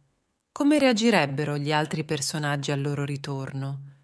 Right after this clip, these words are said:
Quali vecchie ferite si riaprirebbero e quali nuovi conflitti emergerebbero?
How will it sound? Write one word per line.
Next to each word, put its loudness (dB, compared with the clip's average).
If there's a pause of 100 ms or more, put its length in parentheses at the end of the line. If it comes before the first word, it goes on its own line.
(340)
Quali 4
vecchie 4
ferite 0
si -6
riaprirebbero -4 (340)
e -4
quali 4
nuovi 4
conflitti 0
emergerebbero? -4